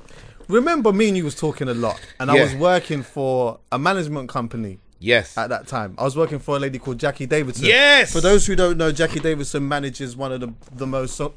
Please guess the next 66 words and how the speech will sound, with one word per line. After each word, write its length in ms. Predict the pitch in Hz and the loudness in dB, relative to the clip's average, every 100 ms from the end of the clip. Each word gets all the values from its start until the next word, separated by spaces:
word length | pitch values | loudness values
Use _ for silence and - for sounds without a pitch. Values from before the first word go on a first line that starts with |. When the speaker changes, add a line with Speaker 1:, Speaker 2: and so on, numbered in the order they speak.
| - | -4
Speaker 1:
uh, 140 | 131 120 | -4 -4
successful 420 | 127 147 - 123 | -6 -10 -10 -10
songwriters 480 | 135 120 110 110 104 - | -8 -6 -6 -8 -12 -14
in 120 | 135 127 | -10 -8
this 120 | 107 | -8
country, 420 | - 113 - 117 | -10 -10 -10 -12
in 260 | 110 107 107 | -8 -4 -4
Speaker 2:
Yes. 40 | |
Speaker 1:
Wayne 180 | 117 113 | -4 -6
Hector. 400 | 117 - - 101 _ _ - - - | -8 -12 -12 -12 _ _ -20 -16 -6
And, 260 | 117 113 | -4 -4
um, 300 | 107 104 101 | -4 -6 -10
she 180 | 101 135 | -10 -12
taught 300 | 120 - 123 | -10 -6 -6
me 100 | 117 | -4
a 80 | 110 | -6
lot 220 | 120 107 | -4 -4
about 220 | 101 101 | -6 -8
the 60 | 101 | -8
music 240 | 104 101 | -10 -10
business. 280 | 101 98 95 | -12 -12 -12
I 100 | 101 | -10
worked 200 | 104 113 | -8 -8
with 80 | 98 | -8
her 120 | 101 | -12
for 160 | 95 98 | -10 -12
a 60 | |
few 160 | 92 101 | -12 -14
years 260 | 98 95 95 | -12 -12 -12
or 80 | |
Speaker 2:
Mm. 40 | 95 | -10
Speaker 1:
whatnot. 340 | 113 98 92 - - _ _ _ | -8 -10 -14 -18 -20 _ _ _
And 140 | 143 170 | -2 2
I 80 | 233 | 4
don't 260 | 254 233 | 4 4
know, 240 | 214 202 185 | 2 0 0
'cause 260 | - 165 - | -4 -6 0
it's 200 | 233 - | -2 2
a 140 | 180 | 0
blur 440 | 147 170 196 202 170 | 4 8 12 12 10
now. 300 | 127 98 - _ | 2 -4 -8 _
Speaker 2:
No, 200 | - 123 | 0 4
Speaker 1:
'Cause 100 | 147 | 8
I 100 | 208 | 10
Speaker 2:
no, 140 | 220 156 | 10 8
no, 80 | 165 | 8
Speaker 1:
knew, 60 | |
Speaker 2:
no, 60 | 247 | 10
Speaker 1:
I, 20 | |
Speaker 2:
I 80 | 269 - | 10 10
Speaker 1:
obviously, 100 | 294 170 | 10 8
Speaker 2:
remember 80 | 254 | 8
Speaker 1:
I 40 | - | 6
Speaker 2:
that 80 | - | 6
Speaker 1:
knew 60 | 131 | 4
Speaker 2:
e-, 40 | |
I 60 | 147 | 6
Speaker 1:
all, 40 | 156 | 6
Speaker 2:
remember 100 | 165 | 6
Speaker 1:
I 180 | 247 | 6
Speaker 2:
that 60 | - | 4
Speaker 1:
knew, 60 | 131 | 4
Speaker 2:
era. 80 | 104 | 4
Speaker 1:
I 80 | 190 | 4
knew 140 | 240 262 | 4 2
you 360 | 226 226 202 | 0 0 -2